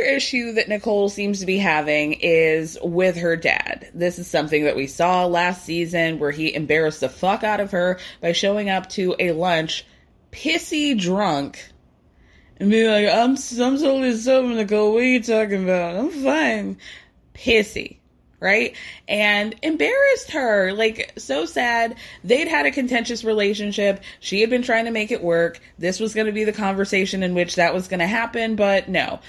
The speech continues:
The man is full, he's forty proof at this point, and, you know, things just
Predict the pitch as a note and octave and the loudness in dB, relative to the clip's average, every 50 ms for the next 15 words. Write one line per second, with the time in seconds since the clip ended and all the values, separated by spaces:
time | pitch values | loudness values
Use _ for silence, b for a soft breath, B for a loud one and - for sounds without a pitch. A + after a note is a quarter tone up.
0 | B B B E3 F3 F#3 G3 G3+ G3+ G3 F#3+ F#3+ F#3 F#3 F#3 - - - - - | B B B -4 -2 0 0 2 2 2 2 2 0 -2 -4 -8 -14 -14 -16 -18
1 | - - - B3 B3 C4 B3+ - B3 A#3+ A3+ G#3 - G3+ A#3+ A#3+ A3+ G3+ G3 - | -14 -4 2 2 4 4 4 2 2 0 0 -4 -6 0 2 2 2 2 2 0
2 | E3+ D#3 D3+ - - - _ - - F#3 F3+ F3+ F3+ - - G3 F3 E3+ E3+ E3 | 0 -2 -2 -4 -8 -16 _ -2 -2 0 0 0 -2 -2 -2 -2 0 0 0 0
3 | - F3 E3+ E3 D#3+ D#3+ E3 D#3 D#3 B B B B B B B _ - - - | 0 2 2 2 2 2 -2 -4 -8 B B B B B B B _ -20 -10 -4
4 | F#3 G3+ F3+ D#3 C3+ C#3+ D#3 - - - B3 A#3+ A#3 A#3+ A3 - - | -2 0 2 2 0 -2 -4 -4 0 0 2 2 2 0 -2 -4 -8